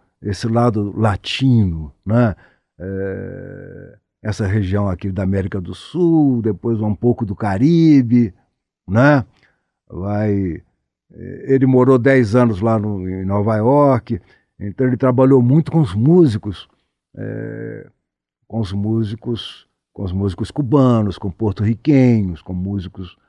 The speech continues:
aqui da América do Sul. Então ele tinha um, um jeito de, de, de, de tocar que já era muito próximo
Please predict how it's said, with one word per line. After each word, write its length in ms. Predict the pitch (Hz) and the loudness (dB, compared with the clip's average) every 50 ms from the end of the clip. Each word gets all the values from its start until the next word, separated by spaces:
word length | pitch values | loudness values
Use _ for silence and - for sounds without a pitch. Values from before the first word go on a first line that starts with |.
| _ _ _ _ _ | _ _ _ _ _
aqui 280 | 90 92 - - 110 | -12 -12 -8 -6 -4
da 100 | 101 104 | -4 -2
América 380 | 98 95 101 104 101 92 113 104 | -2 0 -2 -2 -4 -4 -6 -8
do 100 | 92 92 | -8 -10
Sul. 260 | - - - 147 139 | -14 -6 -2 -2 -2
Então 160 | 117 - 160 | 0 0 2
ele 120 | 156 143 120 | 2 2 0
tinha 280 | - - - 143 165 | -2 -4 -4 -2 0
um, 160 | 147 123 104 87 - _ _ _ _ _ _ | 0 -2 -2 -6 -10 _ _ _ _ _ _
um 140 | - 110 107 | -8 -6 -6
jeito 500 | 92 82 107 123 139 135 110 - - 92 78 - _ _ _ _ _ _ _ _ _ _ | -4 0 2 4 4 4 2 0 -8 -14 -16 -16 _ _ _ _ _ _ _ _ _ _
de, 260 | - 87 82 95 98 | -20 -12 -10 -8 -8
de, 380 | 90 - 90 92 92 87 85 85 | -8 -8 -8 -6 -6 -8 -10 -12
de, 320 | 82 82 85 80 - - _ _ _ _ _ _ _ _ _ | -16 -16 -18 -18 -18 -20 _ _ _ _ _ _ _ _ _
de 240 | _ 87 76 85 101 | _ -16 -10 -8 -8
tocar 600 | 95 - - 113 107 - - 113 113 120 127 120 | -6 -4 -4 -4 -4 -4 -4 0 0 0 0 0
que 100 | - - | -2 -6
já 420 | 110 90 98 123 127 127 135 123 | -4 -2 0 2 2 2 2 0
era 240 | 131 120 117 113 113 | 0 -2 0 0 0
muito 300 | 107 107 117 135 - 135 | 0 0 0 0 -2 -6
próximo 680 | - - 131 127 127 123 117 101 - - 87 80 71 76 | -6 -2 0 2 2 2 2 0 -4 -8 -14 -14 -14 -16